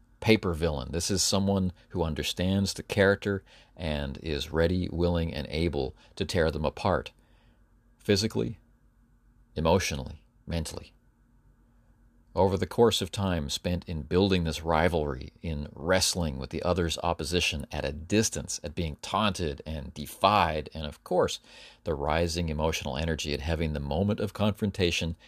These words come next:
fail to materialize again and again, the opponent and our opposition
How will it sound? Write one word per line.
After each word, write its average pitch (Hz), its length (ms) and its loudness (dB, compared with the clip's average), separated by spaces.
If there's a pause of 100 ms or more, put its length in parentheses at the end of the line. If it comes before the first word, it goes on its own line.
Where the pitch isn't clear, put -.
(100)
fail 104 640 2
to 107 140 -2
materialize 85 920 -2
again 98 580 -6 (800)
and - 140 -10
again, 78 500 -2 (760)
the 73 120 -4
opponent 95 560 -2 (540)
and 73 160 -2
our 67 220 0
opposition 85 580 0